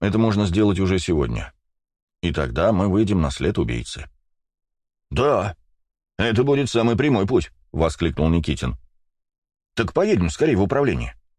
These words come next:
Я свяжусь с гаи и узнаем, кому принадлежит машина». «Я вижу, ты уже загорелся и совсем забыл, что мы хотели пообедать», — заметил сыщик.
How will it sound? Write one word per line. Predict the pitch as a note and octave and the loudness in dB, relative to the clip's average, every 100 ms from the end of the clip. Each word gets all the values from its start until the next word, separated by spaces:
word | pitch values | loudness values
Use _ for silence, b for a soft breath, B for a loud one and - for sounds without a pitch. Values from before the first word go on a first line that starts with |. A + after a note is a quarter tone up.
| _ _ _ - | _ _ _ -8
Я | C#2 F2+ A#2+ | -4 -2 -2
свяжусь | F2 A2 G2+ A#2 | 0 0 2 0
с | D#2 | 0
гаи | E2+ A2+ C3 | 2 2 2
и | F#2 | 0
узнаем, | D2+ E2+ B2 F#2 | 0 0 0 0
кому | G2+ A2 | 2 0
принадлежит | G2+ G#2+ G#2 A2 A2 | 0 0 2 2 2
машина». | A#2 G#2 A2+ G#2 E2 _ _ _ _ _ _ _ _ _ _ _ - - | 0 0 0 -2 -4 _ _ _ _ _ _ _ _ _ _ _ -14 -8
«Я | C#2 B1+ | -4 -4
вижу, | C2 D2 D2 | -2 -2 -2
ты | D2 | -2
уже | F2 D#2+ | 0 0
загорелся | D2 D#2 D#2 E2 G2 D#2+ E2 | -2 0 0 2 0 0 -4
и | |
совсем | E2 D#2+ - F2+ | -2 -2 0 0
забыл, | E2+ G#2 D3+ | 2 0 0
что | - - | -2 -6
мы | B1 | -6
хотели | D2 D2+ C#2+ | -4 -4 -4
пообедать», — | - F2+ G#2 F2 A#1+ - - - _ _ _ | -2 0 2 0 -2 -6 -12 -20 _ _ _
заметил | G2 G#2 F#2 E2+ F2+ | -4 -2 0 -2 -4
сыщик. | - F2+ - - - | -2 -4 -4 -10 -12